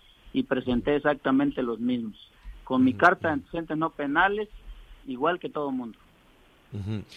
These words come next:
Speaker 2: Eh, incluido, eh, ba-, ba-, todas las cuestiones internas en el, en el ine, ya sabes, hay que fiscalizar, hay que entregar los reportes de los gastos de campaña, ¿todo eso está en
Speaker 1: Cla-,
Speaker 2: orden?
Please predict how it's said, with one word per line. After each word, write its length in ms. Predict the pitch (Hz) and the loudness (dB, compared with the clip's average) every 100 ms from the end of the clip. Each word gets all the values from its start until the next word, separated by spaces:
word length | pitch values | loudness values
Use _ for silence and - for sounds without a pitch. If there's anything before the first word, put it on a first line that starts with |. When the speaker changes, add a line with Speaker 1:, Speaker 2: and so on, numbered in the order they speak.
| - - | -20 -10
Speaker 2:
Eh, 320 | 135 123 135 - | -2 -2 -2 -4
incluido, 1300 | 139 131 131 127 127 147 160 156 151 156 160 - - | -4 -4 -2 -2 2 4 4 2 2 2 -2 -8 -10
eh, 580 | 123 117 113 110 110 110 101 92 _ _ _ _ - | -4 -2 -2 -2 -4 -6 -8 -14 _ _ _ _ -10
ba-, 120 | - 165 | -8 -6
ba-, 160 | 151 - 143 | -8 -10 0
todas 240 | 190 185 175 | 6 6 6
las 140 | - | 2
cuestiones 420 | 156 - 165 160 | -2 0 0 0
internas 760 | 147 123 170 143 143 131 - - | -2 2 0 2 -2 -2 -4 -4
en 280 | 127 127 123 | -4 -2 -2
el, 360 | 123 117 120 | -2 -4 -8
en 160 | 139 123 | -4 0
el 140 | 127 170 | 2 2
ine, 260 | 160 147 | 2 0
ya 140 | 135 123 | 0 0
sabes, 400 | 143 139 135 123 | 2 0 0 -4
hay 100 | 113 | -4
que 120 | 120 | -6
fiscalizar, 720 | - 104 113 104 101 135 131 | -6 -8 -6 -4 -2 -2 -2
hay 100 | 123 | -4
que 180 | 120 117 | -4 -6
entregar 460 | 110 110 110 117 | -6 -6 -4 -4
los 280 | 110 107 - - - - - | -4 -6 -8 -20 -20 -20 -10
reportes 560 | 113 104 113 113 117 98 | -6 -4 -4 -4 -4 -6
de 80 | |
los 220 | 98 101 110 | -6 -6 -4
gastos 360 | 117 - 113 | -6 -4 -6
de 100 | 104 | -6
campaña, 580 | 104 101 135 135 143 139 | -6 -6 -4 -4 -4 -6
¿todo 360 | 139 127 127 131 | -2 -2 0 -2
eso 460 | 127 131 123 117 - | -2 -4 -4 -6 -10
está 200 | - 120 | -8 -4
en 60 | |
Speaker 1:
Cla-, 80 | 127 127 | -2 -2
Speaker 2:
orden? 240 | 170 | -4